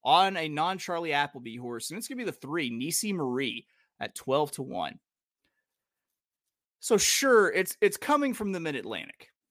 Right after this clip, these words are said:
Park specifically, but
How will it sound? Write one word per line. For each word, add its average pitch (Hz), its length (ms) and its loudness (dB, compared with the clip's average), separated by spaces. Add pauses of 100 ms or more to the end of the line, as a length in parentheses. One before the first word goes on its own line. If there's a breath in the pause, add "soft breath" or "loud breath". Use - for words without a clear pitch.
(1040)
Park 233 240 2
specifically, - 760 -6 (1040)
but 359 420 -2